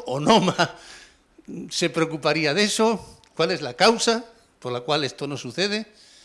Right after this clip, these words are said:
¿Por qué las lenguas son fronteras? ¿Por qué las lenguas incluso son fronteras políticas? Incluso dentro de un mismo Estado, como sucede en España.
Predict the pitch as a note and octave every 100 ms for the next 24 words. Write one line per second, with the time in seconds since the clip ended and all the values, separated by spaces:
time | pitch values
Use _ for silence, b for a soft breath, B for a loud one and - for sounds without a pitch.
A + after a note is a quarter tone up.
0 | B B - C#3 C#3 G3+ E3 F#3 F3 D#3+
1 | F#3 D#3+ D#3 D3 F3 F#3+ G#3+ - - _
2 | _ B B _ C#3 D#3+ F#3+ F3+ G3 F3+
3 | F3 E3+ F3+ F3 F3 - D#3+ E3 D#3 -
4 | D3 F3+ F#3+ F3+ G3 - - _ _ _
5 | _ _ _ _ D#3 C#3+ D3+ D#3+ D3 D3
6 | D3 C#3+ B2 F3 F#3 F#3+ C#3+ - C3+ C#3
7 | B2+ - E3+ F#3